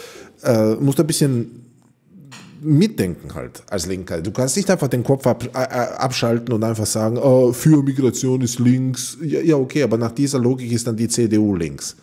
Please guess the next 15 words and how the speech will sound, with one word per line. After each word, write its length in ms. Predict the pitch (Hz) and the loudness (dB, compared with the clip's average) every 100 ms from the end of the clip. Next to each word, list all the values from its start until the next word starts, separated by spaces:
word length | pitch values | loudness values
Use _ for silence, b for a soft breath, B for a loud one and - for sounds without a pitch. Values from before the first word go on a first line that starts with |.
| b b b b _ - | b b b b _ -16
Pff, 340 | - - - - _ _ _ _ _ - 135 - | -10 -8 -10 -12 _ _ _ _ _ -16 -16 -8
macht 300 | 143 127 104 | -4 -4 -4
das 160 | - | -4
Sinn? 180 | 117 73 - _ _ _ _ _ - | -6 -8 -14 _ _ _ _ _ -6
Echt? 260 | 117 - B - | -4 -4 B 0
Ja, 300 | 123 135 - | 2 4 2
in 200 | 185 135 | -2 0
dem 240 | 165 208 | 0 0
Punkt 380 | - 175 185 - | -2 -4 -4 -4
ist 200 | 151 - | -4 -2
die 140 | 151 - | -4 0
C 160 | 160 | 0
D 140 | 151 147 | 4 6
U 160 | 147 | 6
links. 260 | 117 98 | 4 2